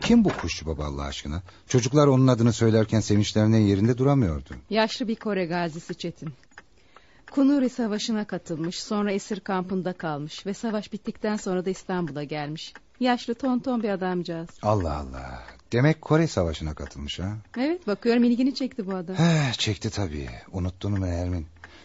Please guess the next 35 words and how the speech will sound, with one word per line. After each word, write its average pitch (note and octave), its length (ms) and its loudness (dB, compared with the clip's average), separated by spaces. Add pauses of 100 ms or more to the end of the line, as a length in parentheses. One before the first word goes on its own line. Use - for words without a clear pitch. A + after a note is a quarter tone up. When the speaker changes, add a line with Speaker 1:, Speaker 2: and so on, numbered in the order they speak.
(200)
Speaker 1:
Zavallı D3+ 480 4
babam B2+ 300 4
da A#2 100 2
Kore'ye G2+ 360 4
gitmişti. D#2 640 -6 (120)
Ama E2+ 180 -2
ne E2+ 80 -2
yazık D#2+ 400 -4
ki F#2 300 -2 (340)
geriye E2 360 -4
dönmemiş, E2 500 -4
şehit F2+ 320 -4
olmuştu. C#2+ 480 -10 (100)
Speaker 2:
Allah E3+ 320 -6
rahmet D#3 360 -10
eylesin. - 440 -16 (420)
Speaker 1:
Ah, E2+ 420 -4 (440)
bu F#2 60 -4
Kore D#2+ 360 -8 (160)
gazisi C#2+ 560 -10
şimdi D2 300 -10
kuşçuluk - 580 -14
mu G2+ 80 -10
yapıyor F2 300 -10
Nermin? - 680 -12
Speaker 2:
Evet. - 280 -14 (1300)
Speaker 1:
Peki B2 240 0
adı C#3 180 4
neymiş? D#2+ 460 -2 (220)
Speaker 2:
Adı F3+ 220 -6
yok. G3+ 180 -4 (400)
Speaker 1:
Ne G#2 100 0
demek E2 280 -4
adı D2+ 140 -8
yok? C2 120 -10